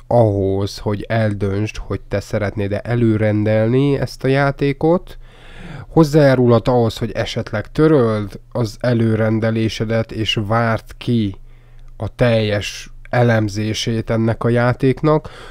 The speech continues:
Hozzájárulhat ahhoz az élményhez, hogy kiderült, hogy elzárt tartalom lesz, lesznek benne lootboxok, és ez is befolyásolhatja a döntésedet. És ez a dolog nem más tulajdonképpen ebben a játékban,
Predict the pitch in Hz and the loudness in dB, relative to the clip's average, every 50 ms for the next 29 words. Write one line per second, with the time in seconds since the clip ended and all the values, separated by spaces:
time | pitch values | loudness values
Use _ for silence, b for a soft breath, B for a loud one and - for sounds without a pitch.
0 | B B B 165 165 147 - 165 156 151 139 139 135 135 131 123 117 120 123 120 | B B B 4 4 6 6 6 6 6 6 6 4 4 4 4 4 2 0 0
1 | - 120 120 117 117 110 117 113 107 123 - 131 135 131 127 123 117 110 110 104 | 0 0 0 2 2 2 0 -2 -2 -2 0 2 2 2 2 0 0 -2 -2 -4
2 | 107 110 101 - 107 104 - - - 117 110 110 107 104 104 101 101 101 95 - | -4 -4 -6 -6 -6 -8 -6 -4 -2 0 0 0 0 0 -2 -2 -2 -4 -4 -6
3 | - - 104 98 98 98 98 - - 120 120 117 107 101 120 107 107 - - 117 | -6 -6 -4 -4 -4 -4 -6 -4 -4 -2 -2 -2 -2 -2 -2 -4 -4 -4 -4 -4
4 | 104 101 - - 110 98 101 101 101 101 98 98 98 - - 110 110 - - 110 | -4 -4 -4 -6 -6 -4 -4 -4 -4 -4 -6 -6 -8 -8 -6 -6 -6 -6 -6 -6
5 | 104 101 98 104 101 101 101 101 104 110 117 123 123 117 113 117 117 113 - - | -6 -4 -4 -4 -4 -4 -4 -4 -2 0 0 0 0 0 2 0 0 0 0 -2
6 | - 117 113 110 - 107 104 104 - - - - 123 123 113 117 117 113 117 120 | -2 0 0 0 -2 -6 -10 -8 -10 -10 -8 -4 -2 -2 0 0 -2 -2 0 -2
7 | 120 113 - - 120 113 110 - - 107 104 101 - - 104 104 101 110 120 123 | -2 -4 -2 -4 -4 -4 -4 -4 -4 -4 -4 -4 -4 -6 -6 -4 -2 -2 -2 -2
8 | 127 - 147 139 - - 156 170 175 175 - B B B B B B B B B | 0 0 -2 0 0 0 2 4 4 2 2 B B B B B B B B B
9 | B B B B B - 117 123 123 120 120 120 120 120 120 113 - - - - | B B B B B 2 4 6 6 6 6 6 4 4 2 2 0 -6 -12 -6
10 | - - 120 110 127 123 123 160 190 214 185 135 110 131 131 143 156 156 143 117 | -2 0 2 4 4 4 6 8 8 8 8 6 6 4 4 6 6 6 6 4
11 | 104 104 101 98 90 90 95 101 - - - - - - - - - - - 110 | 4 2 -2 -2 -4 -4 -6 -8 -8 -10 -14 -14 -16 -18 -20 -20 -14 -8 -4 -2
12 | 107 104 104 98 104 104 98 - 107 98 92 - - 110 120 120 107 98 101 101 | 0 0 0 0 -2 -4 -4 -4 -6 -6 -6 -4 -4 -2 -2 -2 -2 -2 -2 -4
13 | 104 101 107 110 104 104 - - 120 110 104 104 117 127 139 147 156 151 | -2 -2 -2 -4 -4 -6 -4 -4 -4 -4 -2 0 2 4 4 4 2 0